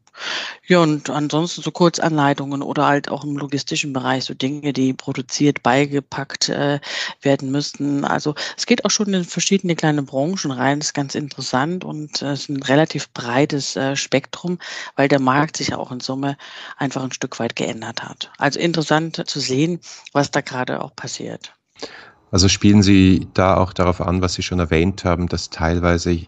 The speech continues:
Speaker 2: es hier darum gehen kann, Lasermaschinen, Tonermaschinen zu ersetzen?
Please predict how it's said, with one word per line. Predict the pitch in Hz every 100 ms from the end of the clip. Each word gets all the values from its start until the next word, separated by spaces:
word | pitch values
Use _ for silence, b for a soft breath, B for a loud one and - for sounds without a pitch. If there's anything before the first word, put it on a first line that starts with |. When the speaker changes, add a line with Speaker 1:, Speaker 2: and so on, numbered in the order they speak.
| -
Speaker 2:
es | - 87 -
hier | - - 92 87 85 82 b b b b
darum | - 92 92 92
gehen | 90 80 90 95
kann, | - 82 85 82 82
Lasermaschinen, | - 92 110 87 80 85 82 78 76
Tonermaschinen | - 104 82 78 78 76
zu | 73 73
ersetzen? | 76 76 73 -